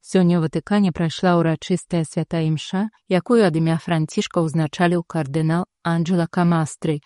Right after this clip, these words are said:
архіпрэзбітар эмерыт базілікі святога Пятра.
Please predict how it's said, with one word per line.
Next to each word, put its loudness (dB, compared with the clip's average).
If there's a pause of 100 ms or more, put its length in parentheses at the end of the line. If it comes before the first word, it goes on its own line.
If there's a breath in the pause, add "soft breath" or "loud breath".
(120 soft breath)
архіпрэзбітар -2 (160)
эмерыт 0 (180)
базілікі 0
святога -4
Пятра. -4